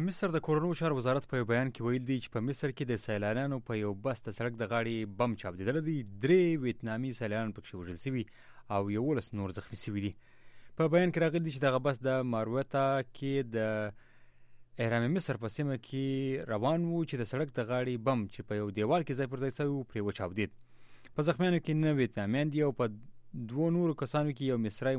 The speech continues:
موټر چلونکی او یو لارښود هم شامل دی. مصر له څه مودې راهیسې د سینای په ټاپو کې د اسلامي وسلوالو سره په جنګ اخته دی چې اکثره د مصر په نورو برخو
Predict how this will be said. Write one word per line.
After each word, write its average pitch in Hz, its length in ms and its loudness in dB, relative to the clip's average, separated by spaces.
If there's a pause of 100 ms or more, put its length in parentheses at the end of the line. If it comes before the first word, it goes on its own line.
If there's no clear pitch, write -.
موټر 107 260 -4
چلونکی 143 400 0
او 123 180 0
یو 107 160 0
لارښود 98 380 -4
هم - 140 -8
شامل 104 260 0
دی. 98 80 0 (800)
مصر 120 200 0 (360)
له 127 120 2
څه 208 120 4
مودې 120 240 4
راهیسې 123 360 0
د 110 160 0
سینای 117 440 0
په 123 140 -4
ټاپو 107 240 -4
کې 127 100 -2
د 107 120 -2
اسلامي 120 340 0 (140)
وسلوالو 117 500 -2
سره 110 180 -4
په 104 100 -6 (100)
جنګ 101 200 0
اخته - 240 -6
دی 95 80 -2 (480)
چې - 120 -8
اکثره 113 280 -2
د 110 120 0
مصر 117 380 -4 (180)
په 107 140 -2
نورو 120 280 0
برخو 117 300 -2